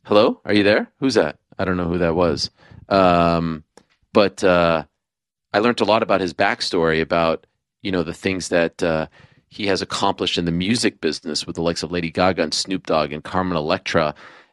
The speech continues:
and, uh, Good Charlotte. And I was like, "Man, this guy has been around." I would love to see uh, the feud with him and Nikisa come to an end, uh, 'cause I have a lot of respect for both of them,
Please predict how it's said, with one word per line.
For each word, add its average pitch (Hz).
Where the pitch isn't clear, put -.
and, 85
uh, 76
Good 107
Charlotte. 95
And 85
I 87
was 87
like, 87
"Man, 131
this 143
guy 117
has 92
been 117
around." 117
I 110
would 117
love 110
to 107
see 95
uh, 78
the 78
feud 98
with 90
him 92
and 87
Nikisa 87
come 90
to -
an 87
end, 85
uh, 82
'cause 82
I 85
have 85
a 90
lot 87
of 85
respect 85
for 85
both 87
of 85
them, 82